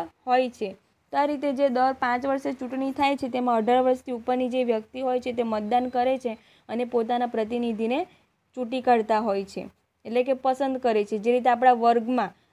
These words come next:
આપણે મોનિટર કે પ્રતિનિધિ ચૂંટતા હોય છે, એ જ રીતે સમગ્ર દેશમાં આ રીતે પ્રતિનિધિઓની નિમણૂક કરવામાં આવતી હોય છે,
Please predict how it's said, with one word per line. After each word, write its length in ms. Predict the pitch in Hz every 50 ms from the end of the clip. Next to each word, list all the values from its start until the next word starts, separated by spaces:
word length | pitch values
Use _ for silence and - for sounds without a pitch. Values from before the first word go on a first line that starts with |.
| _ -
આપણે 280 | 202 214 220 247 254 254
મોનિટર 540 | 247 233 226 214 220 233 254 240 262 254 254
કે 140 | 247 262
પ્રતિનિધિ 640 | 247 247 240 220 220 233 254 254 254 254 233 262 254
ચૂંટતા 480 | 247 254 240 220 - _ - 269 269
હોય 240 | 269 269 247 226 226
છે, 240 | 226 - 233 220 220 - -
એ 180 | 202 247 269 254
જ 80 | 233
રીતે 320 | 262 254 247 226 - 214 185 190 - _ _ _ _ _ _ _ -
સમગ્ર 420 | 254 240 240 254 262 254 269 269 262
દેશમાં 540 | 240 233 240 247 247 240 254 254 254 240 240
આ 40 |
રીતે 280 | 240 254 240 226 262 262
પ્રતિનિધિઓની 800 | 247 - 233 220 220 247 254 247 247 233 220 247 247 247 247 254
નિમણૂક 380 | 254 240 233 226 226 240 247 240
કરવામાં 480 | - - 247 247 247 254 254 254 240 233
આવતી 260 | 226 226 - 254 254
હોય 220 | 262 254 233 233
છે, 180 | 226 - 233